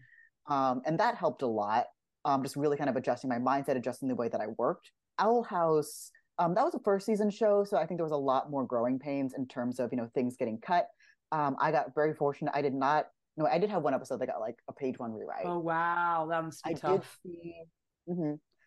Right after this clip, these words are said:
Speaker 1: But I did see one of our teams got a couple episodes cut, and that will take a real hit on your morale.
Speaker 2: Mm-hmm.
Speaker 1: I think that's tough. I, I feel like probably,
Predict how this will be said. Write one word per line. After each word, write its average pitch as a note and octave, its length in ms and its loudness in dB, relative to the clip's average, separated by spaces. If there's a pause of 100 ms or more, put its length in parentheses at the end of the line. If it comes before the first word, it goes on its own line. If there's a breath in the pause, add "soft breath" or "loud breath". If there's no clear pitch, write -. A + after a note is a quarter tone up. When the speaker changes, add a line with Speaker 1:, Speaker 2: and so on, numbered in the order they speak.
(260)
Speaker 1:
But F#3 120 -2
I F3 80 2
did G3 260 0
see F3 680 2
one D3+ 260 0
of D3+ 100 -2
our C#3 120 2
teams B2+ 640 -2
got A2+ 340 0 (540)
a C3+ 80 -6
couple D3+ 420 0
episodes F#3+ 460 0
cut, G#3 280 0 (500 soft breath)
and D#3 380 2
that G#3+ 220 2
will E3 400 4
take D3 180 0
a C#3+ 40 2
real B2 220 2
hit - 220 -6 (480)
on B2+ 140 0
your G#2+ 100 -2
morale. G2+ 460 -4
Speaker 2:
Mm-hmm. E3+ 500 -10 (100)
Speaker 1:
I C#3+ 80 -4
think D#3 220 -2
that's C#3+ 280 -2
tough. C#3+ 300 0
I, C#3+ 120 -2 (120)
I D3 200 2 (160)
feel G#3 180 4
like E3 240 2
probably, D#3 500 0